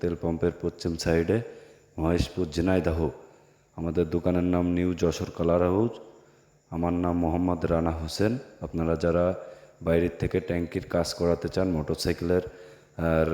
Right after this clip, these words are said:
ডেন্টিং and পেইন্টিংয়ের কাজ করাতে চান, তারা আমাদের সাথে যোগাযোগ করতে পারেন। আমরা খুব সুন্দরভাবে আপনাদের কাজগুলো করে আপনাদের কাছে পৌঁছে দেওয়ার দায়িত্ব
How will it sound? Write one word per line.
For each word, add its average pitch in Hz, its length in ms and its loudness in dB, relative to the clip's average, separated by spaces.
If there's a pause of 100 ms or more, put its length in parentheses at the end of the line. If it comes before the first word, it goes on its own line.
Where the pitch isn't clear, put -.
(140)
ডেন্টিং 90 400 2 (120)
and 92 160 2
পেইন্টিংয়ের 92 480 0
কাজ 90 260 2
করাতে 78 340 -2
চান, 90 200 2 (120)
তারা 82 180 2
আমাদের 80 260 0
সাথে 90 320 -6
যোগাযোগ 87 400 2
করতে - 240 -4
পারেন। 98 300 2 (640)
আমরা 85 180 0
খুব - 220 -6
সুন্দরভাবে 92 680 2
আপনাদের 92 380 0
কাজগুলো 90 480 2
করে 95 280 0
আপনাদের 87 380 -2
কাছে 90 200 -4
পৌঁছে 80 400 -2
দেওয়ার 90 320 0
দায়িত্ব 90 500 2